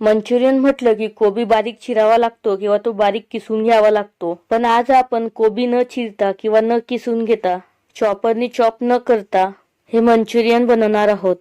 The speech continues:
आजच्या या व्हिडिओमध्ये मी कोबी बारीक करण्याची एक खास ट्रिक तुमच्याबरोबर शेअर केलेली आहे. या पद्धतीने तुम्ही एक किलो कोबी सुद्धा अगदी एका मिनिटामध्ये अगदी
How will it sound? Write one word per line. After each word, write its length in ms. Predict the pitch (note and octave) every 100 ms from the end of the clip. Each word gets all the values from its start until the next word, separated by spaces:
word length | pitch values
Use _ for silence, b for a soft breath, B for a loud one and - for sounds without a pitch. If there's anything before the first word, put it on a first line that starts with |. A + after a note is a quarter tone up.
| _ _ _ _
आजच्या 380 | - G3 - A#3+
या 140 | A#3 B3
व्हिडिओमध्ये 680 | A#3+ A#3 A#3+ B3 A#3+ G3+ G3+
मी 120 | A3
कोबी 340 | A3 A3+ G#3
बारीक 340 | A#3 A3+ G#3 A#3
करण्याची 480 | B3 A3+ A3+ A3+ -
एक 200 | A3 G#3 -
खास 280 | A#3 A#3 -
ट्रिक 180 | B3 A#3 -
तुमच्याबरोबर 600 | G#3+ A3+ G#3+ A3 G#3+ A3
शेअर 280 | - A3 G#3+
केलेली 320 | A3+ A3 G#3+ A3+
आहे. 320 | A3+ G3 G3 -
या 120 | A3
पद्धतीने 640 | A3+ B3+ G#3 C4 C4 C4 C4
तुम्ही 320 | C4 B3 A#3 -
एक 200 | A3+ A#3+
किलो 220 | - B3 B3+
कोबी 340 | C4 A#3+ B3
सुद्धा 360 | - A#3+ G#3 A3
अगदी 300 | G#3 F#3+ A#3
एका 240 | G3+ G3+
मिनिटामध्ये 680 | A#3+ B3 A#3 A#3 B3 G3+ G#3
अगदी 320 | G3 F#3+ G#3+